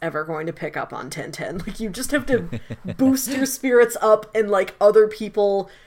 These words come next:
Speaker 1: will view you better and your life's gonna go easier." And, oh, it was, it was a sweet movie.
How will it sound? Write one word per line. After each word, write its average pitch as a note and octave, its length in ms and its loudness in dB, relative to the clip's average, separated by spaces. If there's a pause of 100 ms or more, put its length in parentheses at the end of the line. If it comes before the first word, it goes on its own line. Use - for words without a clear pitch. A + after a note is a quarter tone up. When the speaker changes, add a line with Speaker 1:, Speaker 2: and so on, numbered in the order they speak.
(280)
Speaker 1:
will G3+ 280 0
view G3+ 280 -4
you G3+ 180 -4
better F#3 380 2
and F3 160 -2
your F#3+ 120 0
life's F3 400 -2
gonna F3+ 240 -4
go E3 300 -4
easier." D#3 640 -6
And, B2+ 360 -4
oh, A3 320 2
it A3+ 40 -2
was, C4+ 360 -4
it D4+ 60 -6
was D4+ 140 -4
a D4+ 100 -6
sweet C4+ 280 -4
movie. F#3 460 -4